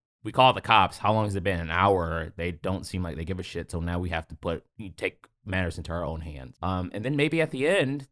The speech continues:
they kill the guy and they get arrested or something like that, because that's the way <laughs> the law enforce-, enforcement works. Um,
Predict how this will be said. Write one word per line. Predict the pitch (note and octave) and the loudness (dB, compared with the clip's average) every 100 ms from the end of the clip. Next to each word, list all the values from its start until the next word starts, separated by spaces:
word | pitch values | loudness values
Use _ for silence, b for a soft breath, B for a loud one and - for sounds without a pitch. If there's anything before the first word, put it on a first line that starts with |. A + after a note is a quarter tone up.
| - | -6
they | G#2+ | -6
kill | - C3+ | 0 0
the | D#3+ | 2
guy | G2+ F#2+ G2 | 2 2 2
and | G#2 G2 E2 | 2 -2 -6
they | F2 F#2 | -4 -2
get | G#2 | 0
arrested | G#2 B2 C#3+ D#2 | 0 0 -2 -6
or | E2 | -6
something | F#2 D#2+ E2 | -4 -6 -6
like | D#2+ D#2+ | -8 -8
that, | E2 D#2 E2+ | -8 -10 -10
because | F#2 F2+ E2 E2 - - | -6 -4 -4 -6 -12 -12
that's | D#2+ E2 - | -10 -8 -6
the | F#2 | -4
way | E2 D#2+ D#2+ F2 - | -2 -2 -2 -4 -4
<laughs> | |
the | A2 - F3+ | 0 6 6
law | B2 C3 | 8 8
enforce-, | A2+ F#2+ F#2 - - | 6 0 -6 -6 -16
enforcement | - G2+ F2+ F#2 - | -4 -2 -2 -6 -8
works. | E2+ D#2+ - - b b b b - | -8 -8 -12 -14 b b b b -6
Um, | E2+ E2 D#2 D#2 | -4 -2 -6 -10